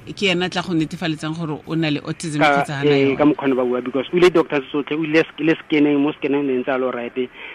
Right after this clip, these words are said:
Speaker 2: ba re no, ultra scan, se scan is one of the biggest scans tse ba di entsa, ke, ke scans ba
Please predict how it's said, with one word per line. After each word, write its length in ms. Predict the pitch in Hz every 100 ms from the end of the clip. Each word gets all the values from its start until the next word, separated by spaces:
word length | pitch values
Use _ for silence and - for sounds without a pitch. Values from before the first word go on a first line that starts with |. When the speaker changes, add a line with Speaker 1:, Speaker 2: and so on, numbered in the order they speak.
| - -
Speaker 2:
ba 80 | 135
re 100 | 123
no, 160 | 127 123 -
ultra 400 | 147 147 - 143 131
scan, 220 | - 143 135
se 120 | 151
scan 220 | - 151
is 80 | 135 -
one 180 | 135 147
of 100 | 131
the 60 |
biggest 320 | 120 117 135 127
scans 200 | - 127
tse 240 | 120 117 131
ba 80 |
di 140 | 123 120
entsa, 160 | 117 113
ke, 140 | 123
ke 240 | 123 131
scans 240 | - 120
ba 100 | 113